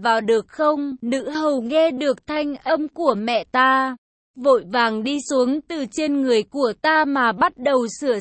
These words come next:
sang quần áo, mà ta tranh thủ thời gian kéo khóa quần lại, cửa đẩy ra, mẫu thân tiến vào. Tối nay mẫu thân mặc một bộ áo ngủ có cổ chữ V. Cả kiện áo ngủ đều là màu tím trong suốt,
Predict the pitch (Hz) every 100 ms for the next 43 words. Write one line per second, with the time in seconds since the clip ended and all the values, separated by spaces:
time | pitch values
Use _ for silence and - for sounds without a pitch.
0 | - 311 302 294 - 285 226 151 233 226
1 | 233 311 359 262 277 254 302 311 302 320
2 | 311 269 269 220 196 254 233 202 302 320
3 | 320 311 240 233 285 233 233 - 311 254
4 | 240 247 220 - 311 302 220 208 277 208
5 | 185 262 277 277 269 254 254 277 226 -
6 | 311 294 285 247 254 285 262 220 196 165
7 | - 254 262 285 330 330 302 277 240 294
8 | 311 311 302 320 269 143 254 156 214 262
9 | 240 - 226 240 302 311 208 - 220 226
10 | 269 226 214 294 285 247 285 285 285 269
11 | - _ _ _ 294 247 214 320 269 -
12 | 247 254 285 330 226 202 254 254 240 247
13 | 233 240 254 220 - 240 233 262 277 330
14 | 320 - 359